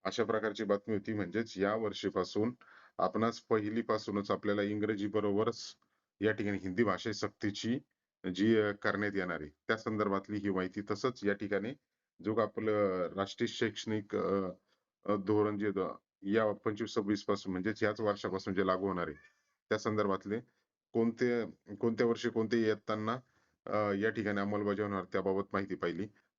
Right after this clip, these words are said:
तसंच या ठिकाणी जो आकृतिबंध आपला बदलला, जुना जो होता दहा अधिक दोन अधिक तीन होता, त्यावेळी आता पाच अधिक तीन अधिक तीन अधिक चार असा आपला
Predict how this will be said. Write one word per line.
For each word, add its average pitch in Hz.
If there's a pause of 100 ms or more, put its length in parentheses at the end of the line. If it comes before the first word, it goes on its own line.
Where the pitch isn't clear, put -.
तसंच 131
या 107
ठिकाणी 104
जो 98
आकृतिबंध 107
आपला 98
बदलला, 92
जुना 101
जो 104
होता 95
दहा 92
अधिक 90
दोन 95
अधिक 90
तीन 110
होता, 85 (440)
त्यावेळी 110
आता 104
पाच 107
अधिक 98 (220)
तीन 123 (100)
अधिक 98
तीन 123
अधिक 98
चार 98
असा 98
आपला 107